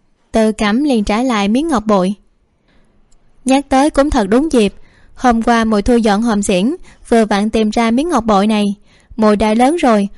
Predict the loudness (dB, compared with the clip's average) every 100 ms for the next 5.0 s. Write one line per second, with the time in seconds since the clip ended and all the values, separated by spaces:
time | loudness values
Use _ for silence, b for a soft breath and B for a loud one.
0 | b 0 0 0 0 0 0 0 0 0
1 | 0 -2 b b b -2 -2 0 -2 0
2 | 0 0 -2 0 -2 0 0 0 0 0
3 | 0 -2 b b b b 0 2 0 0
4 | 0 0 2 0 0 0 0 2 0